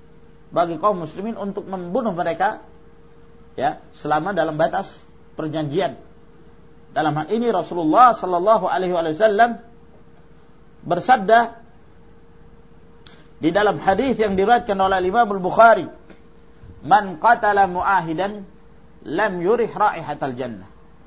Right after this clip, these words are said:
Barang siapa yang membunuh seorang mu'ahid, kafir mu'ahid, maka dia tidak akan mendapatkan baunya syurga. Naam,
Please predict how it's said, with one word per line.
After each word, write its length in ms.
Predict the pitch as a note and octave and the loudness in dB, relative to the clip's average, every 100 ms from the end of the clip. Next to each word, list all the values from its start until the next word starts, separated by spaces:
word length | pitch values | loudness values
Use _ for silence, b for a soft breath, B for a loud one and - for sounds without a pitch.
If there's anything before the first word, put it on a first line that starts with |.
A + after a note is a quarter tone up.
| - - - - - - | -20 -20 -20 -20 -20 -4
Barang 320 | C3+ D#3+ D3+ | 0 0 -2
siapa 320 | - G3 A3 | -4 -2 -2
yang 160 | F#3 E3+ | -4 -6
membunuh 400 | D#3 G3 A#3+ A#3+ | 0 2 2 -2
seorang 400 | G#3+ A#3 B3 G#3 | 0 2 2 0
mu'ahid, 480 | G#3 A3 E3 D#3 D#3 - - - - - - - - - - - - - - - - - - | -2 0 -2 -4 -8 -14 -20 -20 -20 -20 -20 -20 -20 -20 -20 -20 -20 -20 -20 -20 -20 -20 -2
kafir 400 | G#3 A#3 F3+ G3 | 2 2 2 -2
mu'ahid, 480 | G3 G3+ F3 G3+ A3 - - - - - - - - - - - | -2 0 0 -2 -6 -14 -20 -20 -20 -20 -20 -20 -20 -20 -20 -8
maka 240 | D3+ D3+ | -6 -4
dia 160 | E3+ F#3 | -4 -6
tidak 240 | F3 D#3+ | -4 -4
akan 240 | D#3 E3 D#3 | -4 -6 -8
mendapatkan 640 | E3+ D#3 D3+ - - D#3+ | -6 -6 -6 -8 -8 -6
baunya 320 | D#3 E3+ D#3+ | -4 -4 -6
syurga. 320 | D3+ E3 A#2+ G#2+ - - - - - - - - - - - - - - - G2 | -8 -8 -8 -14 -20 -20 -20 -20 -20 -20 -20 -20 -20 -20 -20 -20 -20 -20 -14 -8
Naam, 400 | G#2+ E3 G3 | -6 -6 -8